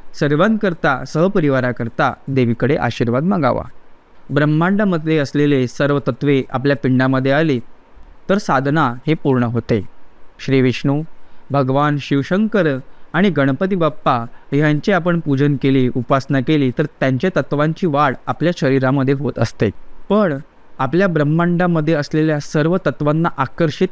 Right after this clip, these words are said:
करण्याची शक्ती आणि त्या तत्वांची शक्ती वाढवण्याची क्षमता ते आपल्या कुलदेवीच्या नाम जपमध्ये आहे.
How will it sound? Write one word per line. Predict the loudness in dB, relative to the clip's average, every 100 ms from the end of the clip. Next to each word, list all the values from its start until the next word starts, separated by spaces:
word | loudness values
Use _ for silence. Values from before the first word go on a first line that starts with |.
| 0
करण्याची | 0 2 0 -2
शक्ती | -2 -4 0 0 0 -4 -10 -2
आणि | 0 0
त्या | 0 0 -2 -6 -14 -4
तत्वांची | -4 -2 0 0 0 0 0 -2 -4
शक्ती | -4 -2 0
वाढवण्याची | 2 2 2 0 0 -2 0 0 0
क्षमता | 0 0 0 0 0 -2 -12 -20 -20 -2
ते | 0
आपल्या | 2 0 0 0 -4 0
कुलदेवीच्या | 2 4 2 2 0 0 -2 -4
नाम | 0 2 4 2
जपमध्ये | 2 0 0 2 2
आहे. | 0 -6